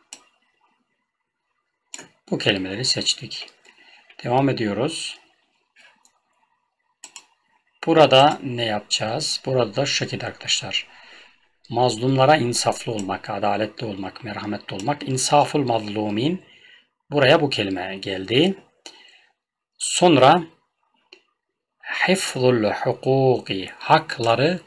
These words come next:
korumak derken hifz kelimesi buraya geldi. İtkanul amel, amel kelimesi de buraya geliyor.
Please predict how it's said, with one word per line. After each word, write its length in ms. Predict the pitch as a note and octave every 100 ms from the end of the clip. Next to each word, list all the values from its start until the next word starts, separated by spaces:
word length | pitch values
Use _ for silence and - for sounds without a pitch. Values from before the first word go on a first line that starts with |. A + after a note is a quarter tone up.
| _ -
korumak 880 | - A#2 A#2+ A#2+ A2+ - - - - _ _ _ _ - - - - _ -
derken 640 | A2 - A#2+ B2+ D#3 D#3+ - _ _ -
hifz 300 | C#3 - C3+
kelimesi 560 | - G2+ F#2 F2+ - -
buraya 220 | - G2 A#2
geldi. 500 | B2+ B2+ B2 D3+ D3 - _ _ _ _ _ _ _ _ _ _ _ _ _ _ _
İtkanul 720 | - E3 - F#3 F#3+ E3 D3 C#3+
amel, 600 | A#2+ C3 D3 A2 F#2 - - - _
amel 280 | - A#2+ C3+
kelimesi 480 | C3 G#2 G2+ - -
de 120 | C#3
buraya 240 | A2+ G2
geliyor. 640 | F#2 F2 F#2 C3+ - - -